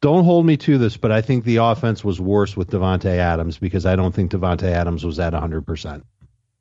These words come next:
Thought the timing seemed off on a couple of throws with Aaron Rodgers, and, uh, obviously he wasn't very explosive. His longest gain was for nine yards. So it's probably one that's gonna take a couple of days to really digest.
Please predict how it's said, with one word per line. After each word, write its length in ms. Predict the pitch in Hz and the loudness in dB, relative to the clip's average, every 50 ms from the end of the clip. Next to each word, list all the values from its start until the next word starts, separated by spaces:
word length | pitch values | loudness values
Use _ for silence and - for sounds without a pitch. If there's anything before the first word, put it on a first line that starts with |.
| _ _ _ _ _ _ - - | _ _ _ _ _ _ -4 -2
Thought 160 | 127 117 110 | 0 0 0
the 60 | - - | -2 -2
timing 640 | - 120 117 120 123 127 123 123 120 123 127 107 - - | 0 0 2 2 2 2 2 2 2 0 0 -2 -6 -10
seemed 360 | - - - 135 123 120 110 | -8 -2 0 2 2 2 0
off 400 | 127 107 110 113 113 117 110 - | 0 2 2 2 2 2 0 0
on 120 | 120 110 107 | -2 -2 -2
a 40 | |
couple 280 | 110 - 117 110 - 107 | 0 -2 -2 -2 0 -2
of 80 | 98 98 | -2 0
throws 340 | 107 110 104 104 104 95 - | 0 2 2 2 2 0 0
with 120 | 104 92 | -2 0
Aaron 200 | 101 101 98 98 101 | 0 0 0 0 2
Rodgers, 600 | 98 98 98 95 92 98 98 98 101 - - - _ _ _ _ _ _ _ _ _ _ _ - | 2 2 2 0 0 -2 -6 -6 -8 -12 -18 -20 _ _ _ _ _ _ _ _ _ _ _ -6
and, 520 | 101 104 98 101 98 95 92 - 95 90 - - | -2 0 0 2 0 0 -2 -4 -8 -14 -16 -14
uh, 160 | - 110 - - | -12 -12 -12 -8
obviously 460 | - 113 117 113 104 107 - - 117 104 | -4 -2 0 0 0 -2 -2 0 0 2
he 80 | 110 | 4
wasn't 260 | 107 110 101 95 98 | 4 2 2 0 0
very 180 | 90 104 101 92 | 0 0 0 0
explosive. 720 | 87 - - - - 110 113 135 156 - - 95 98 113 123 - _ _ _ _ _ _ _ _ _ _ | -2 -4 -8 -6 0 0 2 2 0 -2 -4 -6 -6 -8 -10 -16 _ _ _ _ _ _ _ _ _ _
His 100 | - 101 101 | -6 -2 0
longest 320 | 120 127 120 107 98 90 95 | 2 2 2 0 0 -2 0
gain 280 | 110 120 131 127 113 | 0 2 2 2 2
was 100 | 104 92 90 | 0 -2 -2
for 120 | - 104 | -2 -2
nine 300 | 101 104 104 104 101 104 | 0 2 2 2 2 2
yards. 520 | 104 107 113 92 80 76 - - - - _ _ _ _ _ _ _ _ _ _ _ _ _ _ - | 2 2 2 0 -2 -4 -12 -18 -20 -20 _ _ _ _ _ _ _ _ _ _ _ _ _ _ -4
So 400 | - 120 110 110 107 107 107 101 - - | 0 2 2 2 2 0 0 -4 -6 -4
it's 340 | 147 165 - - - - - | -2 -2 -2 -2 -6 -10 -8
probably 400 | 139 - 196 180 175 175 170 170 | -2 0 2 4 4 4 4 2
one 200 | 156 151 151 143 | 2 2 2 2
that's 200 | 135 135 117 - | 2 0 -2 -2
gonna 160 | - 131 123 - | -2 -2 -2 0
take 180 | - 131 113 | -2 -2 -2
a 60 | 120 | -2
couple 260 | 107 - 110 - 117 107 | -2 -2 -2 -2 0 -2
of 80 | 98 | 0
days 280 | 104 101 101 104 98 - | 2 2 0 0 -2 -4
to 100 | - 104 | -4 -2
really 300 | 95 101 104 98 95 92 | 0 0 0 0 0 -2
digest. 760 | 82 - - 107 95 95 90 85 95 98 92 92 85 - - | -4 -4 -2 -2 -2 -2 -2 0 0 2 2 0 0 -4 -8